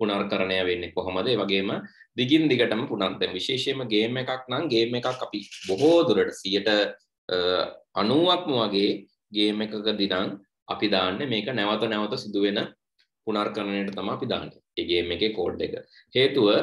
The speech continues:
අ, දැන් ගේම් එකක් එක දිගට, ඒක නවතින්න බැහැනේ. එක දිගට යන්න ඕන. ඒක නවතින්න පුළුවන් තැන් කීපයක් තියෙනවා. එකක් තමයි ඒක ජයග්‍රහණය කරාම අපිට නවත්තන්න පුළුවන්. එහෙම නැත්නම් පරාජය වුණාම නවත්තන්න පුළුවන්.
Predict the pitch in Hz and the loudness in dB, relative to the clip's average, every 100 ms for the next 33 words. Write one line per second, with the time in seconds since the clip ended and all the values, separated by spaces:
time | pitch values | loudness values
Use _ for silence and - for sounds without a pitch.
0 | - - - 101 95 98 95 92 82 85 | -2 -14 -6 0 2 2 0 -2 -4 2
1 | 104 135 131 165 180 139 127 123 139 151 | 2 2 -2 -4 -4 -2 -2 2 4 4
2 | 156 - - - 95 87 120 160 139 113 | 0 -4 -10 -10 -6 -2 0 0 0 -2
3 | 123 147 135 - _ - 117 104 113 127 | -4 -4 -8 -12 _ -4 -2 0 0 0
4 | 131 110 98 87 82 - 82 104 101 127 | 0 0 -4 -6 -8 -6 -4 0 0 0
5 | 143 139 139 131 127 123 - 107 101 110 | -2 -2 -4 -2 -2 -4 -4 -6 -4 -2
6 | 147 143 110 - 90 87 127 - _ _ | 0 0 -2 -4 -6 -6 -8 -10 _ _
7 | - 104 135 - 131 127 101 95 87 90 | -8 -2 -2 -2 -2 -2 -2 -2 0 0
8 | 92 98 120 127 127 127 127 127 127 123 | 0 -2 -2 -2 -4 -4 -6 -6 -6 -8
9 | - 113 117 110 110 - 113 110 120 139 | -6 -6 -4 -2 -4 -4 -4 -4 -2 -2
10 | - - - 113 110 110 156 131 110 117 | -4 -16 -4 0 0 0 -2 2 2 2
11 | 117 123 120 123 131 110 98 87 85 82 | 2 0 0 -2 -4 -4 -6 -6 -10 -10
12 | - - | -14 -16